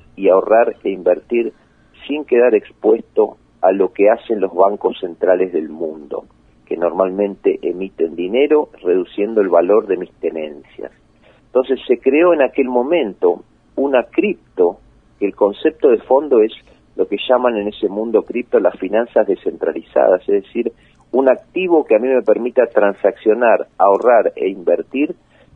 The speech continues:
sin quedar expuesto a los vaivenes de lo que hagan los bancos centrales del mundo, no solo el de la Argentina.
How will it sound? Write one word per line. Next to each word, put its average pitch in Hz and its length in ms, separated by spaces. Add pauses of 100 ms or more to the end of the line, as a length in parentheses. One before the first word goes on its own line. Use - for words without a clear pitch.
(140)
sin 175 160
quedar 131 320
expuesto 131 760
a 82 100
los 98 180
vaivenes 113 640 (160)
de - 140
lo 92 140
que 104 140
hagan 113 240
los 98 100
bancos 101 380
centrales 92 420
del 87 140
mundo, 87 400
no 151 160
solo 127 320
el 95 80
de 85 80
la 82 60
Argentina. - 720